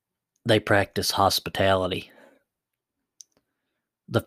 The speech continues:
first mention of Aquila and Priscilla in the Bible has them opening their home to the Apostle Paul. The text says that this couple and Paul had some things in common. For one thing, they were both Jews living in a foreign city.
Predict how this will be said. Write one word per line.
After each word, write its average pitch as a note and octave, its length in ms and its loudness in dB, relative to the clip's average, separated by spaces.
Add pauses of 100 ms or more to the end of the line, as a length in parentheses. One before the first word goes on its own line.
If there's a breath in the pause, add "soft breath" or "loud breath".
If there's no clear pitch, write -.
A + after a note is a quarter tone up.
first - 340 2
mention A2 380 4
of F2+ 120 -2
Aquila G#2 420 4
and F#2+ 100 -2
Priscilla G2+ 480 0
in G2 80 -4
the F2+ 80 -6
Bible F#2+ 420 0
has F#2+ 320 -2
them G2 160 -4
opening G2+ 400 -2
their F#2+ 160 -4
home G2+ 380 0
to F#2+ 80 -2
the F#2+ 140 -2
Apostle F2+ 500 -2
Paul. F2+ 520 0 (3000)
The A2 60 4
text - 480 2
says G2 380 2
that F2+ 140 -8
this G#2 200 2
couple G#2 380 2
and F#2+ 120 -4
Paul G2+ 360 4
had F#2+ 180 0
some G2 160 -4
things F#2+ 380 -2
in G2+ 100 0
common. G#2 400 2
For F#2+ 100 -8
one G#2 280 4
thing, G2 280 0
they F#2+ 120 0
were F#2+ 100 -2
both G2 320 0
Jews G2+ 480 2
living G2 300 2
in F#2 100 0
a E2+ 40 -6
foreign G2 400 0
city. G#2+ 520 2